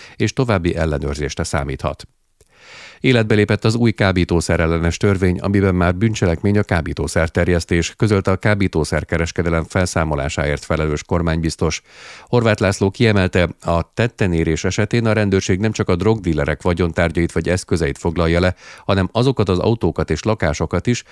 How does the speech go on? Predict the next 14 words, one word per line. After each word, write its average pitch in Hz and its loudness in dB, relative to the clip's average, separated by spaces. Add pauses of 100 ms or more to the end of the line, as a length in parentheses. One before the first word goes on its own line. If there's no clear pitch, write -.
(100)
amelyeket 95 0
a 98 0
kábítószerkereskedéshez 82 -2
és 90 -2
terjesztéshez 76 -4
használtak. 82 -4 (440)
A 82 0
fogyasztó 117 0
csak - -2
akkor 87 2
mentesülhet 76 -2
a 80 0
büntetés 90 0
alól, 92 2